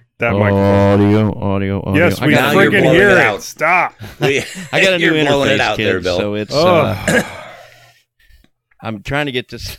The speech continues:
Speaker 2: <laughs>
Speaker 1: I'm
Speaker 2: Sorry.
Speaker 1: deaf enough without your help.
Speaker 2: Yeah, sorry.
Speaker 3: Okay, you're on the Mesa, Bill.
Speaker 2: Okay. So, Mesa twenty-three point oh release, new features for open source drivers. From Phoronix.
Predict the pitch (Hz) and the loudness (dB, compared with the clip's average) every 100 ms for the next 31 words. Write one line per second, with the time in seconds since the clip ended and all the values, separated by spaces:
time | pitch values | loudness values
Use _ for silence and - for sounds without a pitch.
0 | _ 117 - _ - 139 151 127 160 180 | _ -20 -20 _ -6 -2 -2 0 -2 -2
1 | 156 165 175 143 151 135 147 131 185 131 | 0 -2 -2 0 0 0 -2 0 0 -2
2 | - 101 107 - 101 104 107 98 _ 98 | -8 -20 -20 -16 -12 -12 -12 -14 _ -12
3 | 95 127 120 - 110 92 - - - 113 | -6 -4 -4 -4 -4 -6 -10 -20 -10 -4
4 | 127 139 147 131 127 107 107 92 101 98 | -2 0 -2 -2 -2 -4 -6 -4 -4 -4
5 | 123 143 139 113 82 _ _ _ _ _ | -4 -4 -4 -8 -14 _ _ _ _ _
6 | _ _ _ - - 151 135 - _ _ | _ _ _ -16 -10 -4 -4 -6 _ _
7 | _ _ - 135 143 127 - 147 151 131 | _ _ -10 -8 -8 -14 -14 -10 -10 -10
8 | 143 139 127 131 123 117 110 110 104 110 | -12 -12 -12 -12 -8 -8 -8 -10 -10 -10
9 | 101 110 117 - 113 - 117 - - - | -12 -12 -12 -12 -16 -14 -16 -16 -20 -14
10 | 104 - 104 - 101 98 - - 92 - | -14 -12 -16 -16 -16 -16 -16 -14 -14 -16
11 | - - _ - _ _ _ _ 123 127 | -20 -20 _ -20 _ _ _ _ -8 -8
12 | 127 123 123 123 98 - - | -8 -8 -6 -6 -8 -12 -20